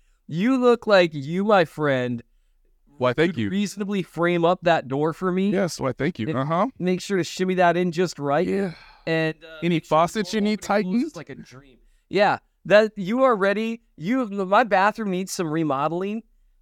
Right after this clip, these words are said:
Speaker 1: and you are the man who could do that for me while your zany sidekick destroys everything in grunts.
Speaker 2: Now, look, it's gonna, it's gonna, look, our estimate, we're just a tick off, okay?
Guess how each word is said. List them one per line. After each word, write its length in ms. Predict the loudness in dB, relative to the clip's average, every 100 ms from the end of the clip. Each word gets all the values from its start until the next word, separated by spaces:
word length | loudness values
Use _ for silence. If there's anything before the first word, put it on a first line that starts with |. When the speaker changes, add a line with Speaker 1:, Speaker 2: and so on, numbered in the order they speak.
| _
Speaker 1:
and 160 | -2 0
you 460 | -2 -2 0 2
are 140 | 4 4
the 100 | 2
man 480 | 0 0 0 0 -2
who 160 | -4
could 180 | -6 -6
do 180 | -2 0
that 200 | 0 0
for 220 | -4 -2
me 260 | -2 -4 -6 _
while 160 | -2 0
your 200 | 0 -2
zany 380 | -2 0 0 -2
sidekick 720 | -2 -2 -2 -4 -6 -6 -8 _ _ _ _ _ -4
destroys 500 | -2 0 2 2 2
everything 380 | 0 -2 -2 -2
in 120 | 0
grunts. 500 | 0 0 -4 -20 _ _ -2
Speaker 2:
Now, 160 | 0
look, 220 | 2 0 -2
it's 120 | -4
gonna, 260 | 0 2 0
it's 200 | -4 0
gonna, 280 | 2 2 -2 _ _ _ -20 -20 _ -4
look, 240 | -2 0
our 140 | 0
estimate, 540 | 0 -2 -2 -2 -2 -8 _ _ _ _ _ _ _ _ _ _
we're 80 | -4
just 160 | -4 -4
a 80 | -4
tick 300 | 0 0 -2
off, 340 | -10 -12 -18 -10
okay? 420 | -8 -2 0 0